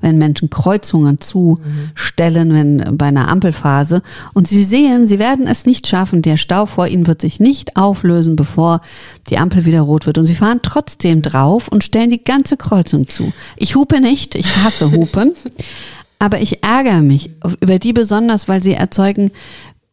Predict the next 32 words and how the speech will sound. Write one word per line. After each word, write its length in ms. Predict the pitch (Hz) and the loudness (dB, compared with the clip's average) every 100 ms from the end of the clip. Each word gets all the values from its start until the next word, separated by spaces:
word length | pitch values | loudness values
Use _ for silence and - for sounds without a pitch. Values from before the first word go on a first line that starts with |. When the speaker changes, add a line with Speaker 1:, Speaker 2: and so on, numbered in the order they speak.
| _ | _
Speaker 1:
unnötige 560 | 233 247 240 240 226 220 | 2 2 2 0 0 -2
zusätzliche 720 | - 262 190 - 156 135 151 | 0 2 2 0 -2 0 0
Staus 520 | - 143 147 196 - | 0 2 2 0 -2
auf 120 | 175 - | -4 0
den 140 | 175 | 0
anderen 320 | - 208 185 | 2 2 2
Fahrbahnen, 540 | 170 170 165 165 165 160 | 0 0 0 0 0 0
die 140 | 165 | -2
eigentlich 400 | - 170 185 175 | 0 0 0 0
locker 320 | - 180 190 | -2 -2 -2
vorbeifahren 560 | 180 175 156 151 147 156 | -2 0 0 0 -4 -4
könnten. 340 | 156 175 - - - - - - | -4 -6 -8 -12 -14 -20 -20 -6
Und 340 | - 165 - - _ _ _ | -2 -2 -4 -20 _ _ _
ich 200 | - 175 | -2 0
hab 140 | 190 - | -2 -2
in 80 | 170 | -4
Frankfurt 400 | 190 190 - 170 | -4 -4 -2 -2
bei 140 | 175 | 0
meiner 340 | 170 165 165 160 | 2 2 2 0
Arbeit 400 | 160 160 156 - | 0 0 -2 -2
eine 420 | 143 160 156 151 - | -2 0 2 0 -4
Kreuzung, 480 | - 170 165 165 165 | -6 -4 -2 0 0
da 140 | 160 147 | 0 0
passiert 440 | 170 156 165 156 | -2 0 -2 0
das 180 | 156 - | 0 0
ständig 600 | - 170 165 151 175 - | -2 0 2 2 0 0
und 100 | 160 | 0
ich 180 | 151 - _ - | 0 -4 _ -6
könnte 260 | 175 - - - | -4 -4 -8 -4
ausflippen 960 | 202 247 - - 180 196 - 214 208 | 0 0 -2 -2 0 0 0 -2 -2
vor 260 | - 165 156 | 0 0 2
Wut, 400 | 160 208 262 | 4 4 2